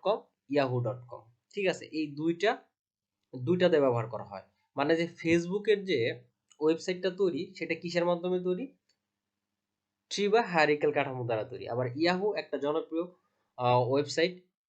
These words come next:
এটাও কি ট্রি বা হায়ারার্কিক্যাল কাঠামো দ্বারা তৈরি।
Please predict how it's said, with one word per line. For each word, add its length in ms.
এটাও 320
কি 280
ট্রি 140
বা 120
হায়ারার্কিক্যাল 520
কাঠামো 360
দ্বারা 180
তৈরি। 320